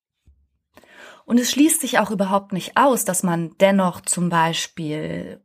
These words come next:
mm, Gerechtigkeit sich wünscht oder auch eine, ein juristisches Nachgehen bestimmter Dinge und gleichzeitig sich dennoch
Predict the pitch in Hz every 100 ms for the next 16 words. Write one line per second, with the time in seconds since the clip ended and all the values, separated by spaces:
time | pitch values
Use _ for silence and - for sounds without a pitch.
0 | - - 190 185 180 175 165 165 - -
1 | - _ _ 180 208 262 - - - -
2 | 165 156 170 - 156 160 143 - - -
3 | 208 202 190 - 180 175 - - - -
4 | - _ 180 185 185 170 - - 170 165
5 | 165 165 - 170 202 233 - 240 208 196
6 | 175 - 196 240 294 - 180 160 151 165
7 | - - 196 180 170 170 160 156 160 233
8 | - - - - - _ _ _ - 208
9 | 196 202 185 208 285 - 277 262 240 220
10 | - - 190 202 - 202 226 -